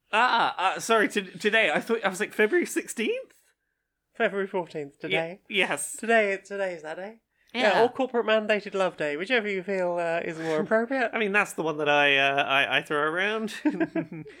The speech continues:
Speaker 1: But yeah, Who Hunts the Whale? Tell us about it.
Speaker 2: It's, uh, well, I mean, we, we opened with it. It's a satirical novel about the video game industry. If you are the kind of person who listens to shows like Podquisition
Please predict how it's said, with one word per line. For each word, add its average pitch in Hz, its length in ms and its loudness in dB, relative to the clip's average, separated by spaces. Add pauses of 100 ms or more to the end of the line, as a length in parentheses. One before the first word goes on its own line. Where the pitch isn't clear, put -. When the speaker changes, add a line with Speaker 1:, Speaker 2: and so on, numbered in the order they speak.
(200)
Speaker 1:
But 294 80 -4
yeah, 294 300 4
Who 285 160 2
Hunts 294 220 -4
the 302 80 -6
Whale? 262 280 2
Tell 240 180 2
us 214 120 -6
about 185 320 -4
it. 139 200 -4
Speaker 2:
It's, 285 720 0
uh, 233 460 -2
well, 220 160 -2
I 202 80 0
mean, 214 220 -4
we, 196 120 -6
we 185 180 -4
opened 214 360 2
with 165 140 -8
it. 160 120 -2
It's 220 200 -4
a 240 80 -8
satirical 220 720 -6
novel 226 420 -2
about 190 440 -2
the 208 120 -2
video 240 300 -4
game 196 200 -6
industry. 170 440 -14 (500)
If 214 300 -4
you 233 220 -2
are 226 100 4
the 214 80 -8
kind 226 220 -4
of 214 80 -10
person 220 320 -2
who 226 120 0
listens 220 420 -6
to 220 120 -10
shows 220 320 -2
like 214 220 -4
Podquisition 226 720 -6